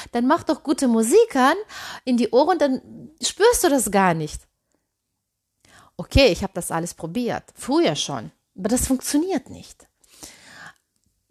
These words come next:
Ich, ich bin überzeugt, niemand kann seine Seele bescheißen.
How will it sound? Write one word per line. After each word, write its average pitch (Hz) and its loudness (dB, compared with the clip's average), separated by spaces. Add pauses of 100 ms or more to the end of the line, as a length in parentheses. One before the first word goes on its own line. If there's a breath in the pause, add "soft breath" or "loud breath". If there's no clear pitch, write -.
(180)
Ich, - -8 (760)
ich - -2
bin 247 2
überzeugt, 233 0
niemand 285 0
kann 214 -4
seine 175 -2
Seele 160 -4
bescheißen. - -8